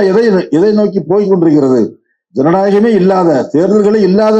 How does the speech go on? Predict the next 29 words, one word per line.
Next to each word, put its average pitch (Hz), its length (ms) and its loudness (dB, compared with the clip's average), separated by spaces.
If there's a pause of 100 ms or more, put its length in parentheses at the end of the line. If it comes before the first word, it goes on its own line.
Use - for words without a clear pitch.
ஒரு 190 160 0
நிலைமை 185 340 0
நோக்கி 185 240 0
அழைத்து 170 280 -2
சென்று 165 180 -2
கொண்டிருக்கிறார்கள். 139 560 0 (680)
இப்ப 226 240 -2
நேரத்துல 214 380 0
வந்து 170 180 2 (180)
வெறுப்பரசியல் 202 520 0
என்று 165 160 0
சொல்வது, 165 320 2 (520)
இந்த 147 140 0 (120)
இவர்கள் 196 360 2
வந்து 190 220 -2
முன்வைக்கிற 190 380 0 (100)
மத 170 120 0 (120)
வெறுப்பு 196 300 0
அரசியலும் 180 440 0
சாதி 190 320 0
வெறுப்பு 175 240 0
அரசியலும் 156 380 -2
தான் 220 240 0
இன்றைக்கு 175 320 0 (120)
முக்கியமானது, 151 520 -2
அதை 135 160 -2
எதிர்க்க 165 260 0
வேண்டியது. 131 280 -4 (880)
இவங்களுக்குள்ள 214 460 0